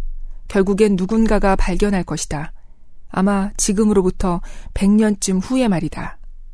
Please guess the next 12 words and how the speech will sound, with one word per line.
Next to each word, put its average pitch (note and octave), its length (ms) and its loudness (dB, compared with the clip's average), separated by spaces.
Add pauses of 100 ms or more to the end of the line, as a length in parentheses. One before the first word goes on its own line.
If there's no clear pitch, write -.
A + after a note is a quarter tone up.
(960)
공식적인 D4 640 4
기록을 C4 420 4
위해 A#3+ 240 6
밝혀두자면 G#3+ 1080 2
나는 F#3 480 2
육 A3+ 240 -2
화성일제에 A#3 800 0
죽지 - 400 -4
않았다. D#3 560 -6 (720)
다른 G3 240 0
대원들은 F#3+ 600 4
분명히 G#3+ 520 4